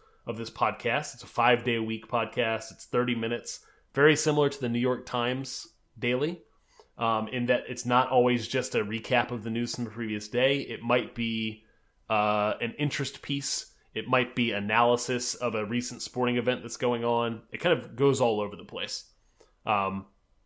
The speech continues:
and it's very much not a hot take, uh, sports news thing, which I have, I, I do not care for. I try to gravitate away from. Um, it is,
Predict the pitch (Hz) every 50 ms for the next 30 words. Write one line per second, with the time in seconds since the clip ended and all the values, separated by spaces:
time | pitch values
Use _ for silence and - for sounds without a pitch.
0 | _ _ _ _ _ _ _ - 139 139 113 - 110 127 143 160 165 147 143 139
1 | - - 120 120 113 113 123 120 117 113 110 107 104 104 - - _ _ _ _
2 | _ - - - 139 127 - - - - 131 143 - - - - _ _ _ _
3 | _ _ _ _ _ _ _ _ - 139 139 139 143 143 143 143 - - - 147
4 | 156 151 - - - - - - - - 127 123 131 139 147 151 156 156 156 -
5 | - - - - - 139 135 147 156 175 165 127 117 - 120 113 110 110 110 107
6 | 101 95 92 - - - - 113 110 110 - - 117 98 95 117 117 110 113 -
7 | - - 120 113 110 - 123 120 117 104 98 - 117 104 98 95 104 104 98 101
8 | 101 - - 98 82 98 90 87 98 104 113 113 - 135 131 131 147 165 - -
9 | _ _ _ _ _ _ _ _ _ _ - 110 101 98 95 95 95 95 95 -
10 | _ _ _ _ _ _ _ - 139 131 131 131 131 127 123 123 120 - - -
11 | - -